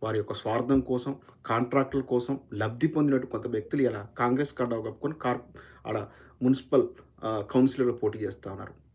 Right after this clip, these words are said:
ప్రజలారా మీరే చూడండి, వచ్చిన, వచ్చిన వ్యక్తిని అడగండి, ఓటు అడగడానికి. ఎవరైతే, నేను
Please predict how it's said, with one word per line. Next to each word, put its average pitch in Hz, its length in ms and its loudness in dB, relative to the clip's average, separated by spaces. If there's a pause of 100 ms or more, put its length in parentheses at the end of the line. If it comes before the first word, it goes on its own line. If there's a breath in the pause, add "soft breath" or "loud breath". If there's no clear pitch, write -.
ప్రజలారా 147 400 4
మీరే 139 220 4
చూడండి, 170 420 0 (300 soft breath)
వచ్చిన, 123 380 2
వచ్చిన 156 540 2
వ్యక్తిని 156 340 2
అడగండి, 135 300 6
ఓటు 139 200 6
అడగడానికి. 123 400 2
ఎవరైతే, 127 480 6
నేను 120 240 0